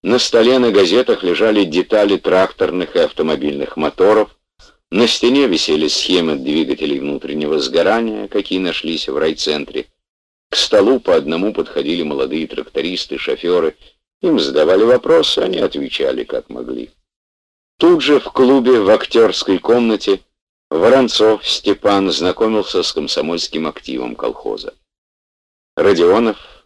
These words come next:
ревизор, председатель колхоза и бухгалтер — Сидели в конторе колхоза, считали, пересчитывали, сверяли сводки, складскую документацию, разные накладные. Ивлев изучал протоколы общеколхозных и партийных собраний,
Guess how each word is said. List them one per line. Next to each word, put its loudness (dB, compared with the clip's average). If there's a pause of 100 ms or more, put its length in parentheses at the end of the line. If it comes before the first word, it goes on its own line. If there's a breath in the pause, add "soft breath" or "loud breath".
(180)
ревизор, 0
председатель -2
колхоза -2
и -8
бухгалтер — -2 (380)
Сидели 2
в -12
конторе 0
колхоза, -2 (300)
считали, 0
пересчитывали, -4
сверяли -2
сводки, -2
складскую -4
документацию, -4
разные -4
накладные. -2 (400 loud breath)
Ивлев 4
изучал 0
протоколы 2
общеколхозных -2
и -2
партийных -4
собраний, -2